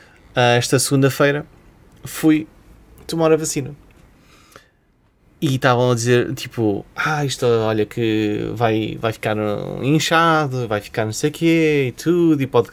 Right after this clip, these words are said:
ter, dar efeitos, uh, secundários e o caralho, et cetera." E eu,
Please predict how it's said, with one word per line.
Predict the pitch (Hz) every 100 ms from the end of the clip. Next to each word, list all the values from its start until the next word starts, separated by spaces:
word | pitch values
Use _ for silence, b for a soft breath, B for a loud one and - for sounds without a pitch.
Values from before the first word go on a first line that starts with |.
| -
ter, | 120
dar | 107 110
efeitos, | 113 110 120 - -
uh, | 117 113
secundários | - 156 165 147 120
e |
o | 117
caralho, | 127 127
et | 143
cetera." | - -
E |
eu, | 101